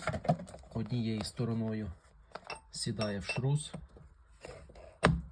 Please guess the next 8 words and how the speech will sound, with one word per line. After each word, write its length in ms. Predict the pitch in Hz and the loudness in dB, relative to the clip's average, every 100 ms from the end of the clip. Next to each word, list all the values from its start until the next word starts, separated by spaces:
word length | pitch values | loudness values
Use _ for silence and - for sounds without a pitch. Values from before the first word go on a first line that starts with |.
| - - - - - _ _ _ | -16 -20 -20 -20 -20 _ _ _
Ось 220 | 113 - | -10 -6
так. 380 | - 120 117 - - - - - - | -4 -4 -4 -14 -20 -16 -16 -14 -2
Іншою 400 | 135 135 135 117 | 0 0 -2 -2
стороною 640 | - 117 117 120 120 120 - _ _ - - - - - - | -4 -4 -2 0 0 -2 -6 _ _ -20 -20 -20 -20 -20 -18
з'єднується 800 | 110 92 113 113 110 107 - 113 - - | -14 0 0 2 -2 -4 0 -2 0 2
із 360 | 117 123 117 120 113 - - - - - - _ _ - _ - - _ _ _ _ _ _ - | 4 4 6 6 4 -2 -12 -20 -20 -20 -20 _ _ -20 _ -20 -20 _ _ _ _ _ _ -6
валом 420 | 110 107 107 98 - - _ _ | -2 -2 -2 -6 -10 -20 _ _
до 300 | 92 101 | -6 -4